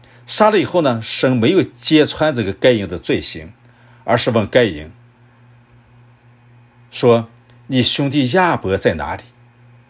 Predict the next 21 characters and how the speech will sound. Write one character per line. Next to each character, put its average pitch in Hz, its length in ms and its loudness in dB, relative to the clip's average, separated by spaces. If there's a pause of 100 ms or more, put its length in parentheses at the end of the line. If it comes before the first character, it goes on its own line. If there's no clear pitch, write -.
(1400)
也 107 120 -6
是， 127 140 -8
就 117 140 -2
是 95 80 -4
神 101 200 -4
的 101 80 -4
怜 80 200 -6
悯。 95 140 -12 (1300)
他 - 160 -6
去 190 100 -2
问 170 240 2
他 110 160 -2
：“你 156 140 2
的 135 40 -8
兄 160 200 -2
弟 175 140 -2
亚 185 160 2
伯 131 120 0
在 117 140 0
哪 90 180 -4
里？” 104 80 -10